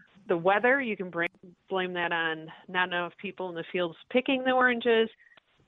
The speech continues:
But that's the latest, latest item that might be a little harder to get coming up. Um, but in a, everyone in the, for all these retailers are really trying to work with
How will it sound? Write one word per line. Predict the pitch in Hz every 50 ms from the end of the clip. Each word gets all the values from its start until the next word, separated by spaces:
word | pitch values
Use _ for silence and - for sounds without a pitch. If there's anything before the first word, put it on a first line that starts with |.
| _ -
But | 226 220
that's | - 277 277 277 - -
the | 294 254
latest, | 226 220 202 196 190 185 - - - _ _ _ _ - - _ _ _ _ - 196 190
latest | 208 226 254 254 226 247 190 - - - _ _ _ _ _ -
item | 196 190 180 175 160 151 147 156 - _
that | - 185 185 175
might | 185 190 185 -
be | 196 185 175 - -
a | 185
little | 175 180 185 190 202
harder | 196 - 214 208 202 208 214
to | 196 220
get | 202 214 208 214 214 _ _ _ _ - -
coming | - 202 196 196 196
up. | 196 214 262 - - - _ _ _ _ _ _ _ - 190 - - -
Um, | 185 180 180 175 175 175 170 165 170 165 165 - -
but | 202 185 175 170 165 165 - _ _ - - - _ _ _ _ _ _ _ _ _ _ _ _ _ _ _
in | 233 254 277 277
a, | 269 247 220 - _ _ _ _ _ _ _ _ _ _ - -
everyone | 233 254 269 311 311 294 262 233 233 226 226 220 226 220
in | - - 202 196 202
the, | 190 185 180 175 165 - - - - - - - - - - _ -
for | - 214 208
all | 202 208 208 208
these | 214 208 196 -
retailers | 214 208 196 - 196 190 185 185 180 -
are | 196 185
really | 175 196 202 196 196 190 - -
trying | - 196 185 185 180 180 - -
to | 202
work | 185 170 180 190 185 - -
with | 196 185 180